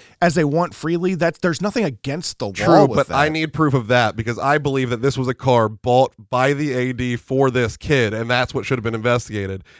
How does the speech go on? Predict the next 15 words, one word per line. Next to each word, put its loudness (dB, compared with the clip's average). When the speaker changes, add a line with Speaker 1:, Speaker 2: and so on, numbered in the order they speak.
Speaker 2:
If 2
it 0
is 2
a 0
car 0
that -2
actually -4
his -4
son -4
uses -8
sometimes, -4
which -8
I -6
can't -8
imagine, -6